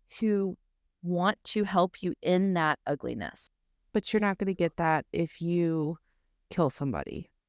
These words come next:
Speaker 1: It,
Speaker 2: right? You,
Speaker 1: no,
Speaker 2: you're not gonna
Speaker 1: no,
Speaker 2: get, you're not gonna
Speaker 1: no.
Speaker 2: get any help or sympathy. You're not gonna get any rehabilitation. And so, again, it's better to act now as far as seeking treatment and support and rehabilitation. Um, there are some really great programs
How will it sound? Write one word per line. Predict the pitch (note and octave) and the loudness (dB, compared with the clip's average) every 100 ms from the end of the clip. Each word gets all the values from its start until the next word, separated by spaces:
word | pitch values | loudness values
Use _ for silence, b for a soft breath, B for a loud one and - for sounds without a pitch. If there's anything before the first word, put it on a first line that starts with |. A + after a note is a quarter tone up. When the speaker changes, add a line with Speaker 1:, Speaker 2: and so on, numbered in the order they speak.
| _ _ - | _ _ -6
Speaker 1:
It, | G3+ | -2
Speaker 2:
right? | E3 C#3+ | -2 0
You, | - | 0
Speaker 1:
no, | G#3 | 0
Speaker 2:
you're | F#3+ G3+ | 2 4
not | G3 | 6
gonna | G3+ G3 | 6 2
Speaker 1:
no, | |
Speaker 2:
get, | F3+ F3+ - | 4 2 4
you're | F#3+ | 6
not | D4 D4 | 6 6
gonna | G3+ | 2
Speaker 1:
no. | |
Speaker 2:
get | F#3+ F#3+ | 0 0
any | F#3+ F3+ | 0 2
help | F3 D#3+ | 0 -2
or | E3 | -4
sympathy. | - D#3+ E3 - D3 | -2 -4 -4 -2 0
You're | C3+ E3 | 2 0
not | E3 D#3+ | 0 -2
gonna | F3 | -2
get | D#3+ - | -2 -2
any | E3+ | -2
rehabilitation. | D#3 F3 G3 G#3 G3 F3+ D3+ C#3+ - A#2+ D3 D#3 b b b b b b b - | 0 0 2 2 2 2 0 -4 -2 -2 -2 -4 b b b b b b b -2
And | E3+ F3 | 0 0
so, | - F3 E3+ E3 B1+ - _ | 2 4 4 4 0 -4 _
again, | F3 E3 F3+ D3+ D3+ | -2 2 2 2 0
it's | - D#3 | -2 -6
better | - D#3 D#3+ | -2 0 0
to | - - | -2 -2
act | C#3+ D3+ - - | -2 -2 -6 -2
now | G#3+ B3+ B3 B3 B3 A#3+ _ _ _ | 2 2 2 2 0 -4 _ _ _
as | E3+ E3+ | -2 -2
far | - E3 | 0 2
as | E3 D#3+ | 2 0
seeking | - - - - F3+ - D#3+ | -4 -8 -6 -4 -4 -4 -6
treatment | - F#3 F#3 F3+ F3 - | -2 -2 -2 -2 -4 -4
and | D3 | -6
support | - - D#3+ D3+ - | -6 -8 -2 -2 -2
and | D#3+ | -4
rehabilitation. | D#3+ D#3 D#3 A#2 - F#3 F#3+ - F3+ F3 E3+ b b b b b _ | -4 -4 -4 -4 -2 0 0 0 0 0 -2 b b b b b _
Um, | D#3 C#3 A2 - | -2 0 0 2
there | F3 | 2
are | E3+ | 2
some | - D#3+ | 0 0
really | D#3+ D#3+ | 0 0
great | D#3 - | 0 -2
programs | - F3 E3+ E3+ E3+ E3 E3 - - | 0 0 2 2 2 2 0 -4 -10